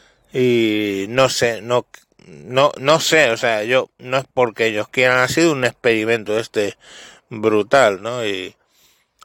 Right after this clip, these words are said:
les ha enseñado que al pueblo le pueden hacer lo que sea. Por eso digo lo de las libertades.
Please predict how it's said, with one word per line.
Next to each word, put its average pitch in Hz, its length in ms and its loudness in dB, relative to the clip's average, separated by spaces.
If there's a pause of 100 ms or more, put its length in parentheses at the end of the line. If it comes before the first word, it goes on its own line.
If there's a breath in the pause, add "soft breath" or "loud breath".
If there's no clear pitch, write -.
les 117 220 -2
ha 123 120 2
enseñado 123 560 0
que 117 100 -2
al 107 120 0
pueblo 123 360 0
le 120 140 2
pueden 117 260 -2
hacer 113 280 -2
lo 113 200 0
que 107 140 -8
sea. 127 360 0 (960 loud breath)
Por 110 140 -6
eso 131 260 0
digo 123 280 2
lo 117 160 2
de 110 80 2
las 104 140 -2
libertades. 107 600 0